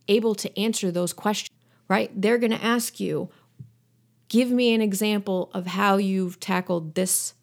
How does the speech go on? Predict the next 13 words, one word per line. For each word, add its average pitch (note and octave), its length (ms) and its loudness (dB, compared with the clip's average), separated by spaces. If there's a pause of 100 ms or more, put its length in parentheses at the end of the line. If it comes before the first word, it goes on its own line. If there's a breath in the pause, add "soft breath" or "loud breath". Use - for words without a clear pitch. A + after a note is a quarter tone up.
(220)
scenario. F3 640 -2 (1200)
Tell B3 260 0
me B3+ 220 2
how G3+ 400 2
you G3 220 0
would F#3 180 2
handle G3 380 2
it F3 200 -2
if G3 180 -2
an F#3+ 80 2
employee F3+ 680 -2
did F3 360 -4
this. - 640 -6